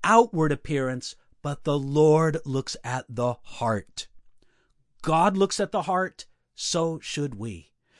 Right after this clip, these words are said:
And sometimes we're very quick to judge, "Well, this must be a good person. Look how well he's dressed.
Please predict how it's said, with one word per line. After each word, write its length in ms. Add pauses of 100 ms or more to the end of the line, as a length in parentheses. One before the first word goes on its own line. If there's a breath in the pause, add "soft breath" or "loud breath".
(140 soft breath)
And 80
sometimes 360
we're 80
very 260
quick 300
to 100
judge, 240
"Well, 140
this 240
must 200
be 120
a 40
good 240
person. 380
Look 180
how 320 (100)
well 520
he's 220
dressed. 500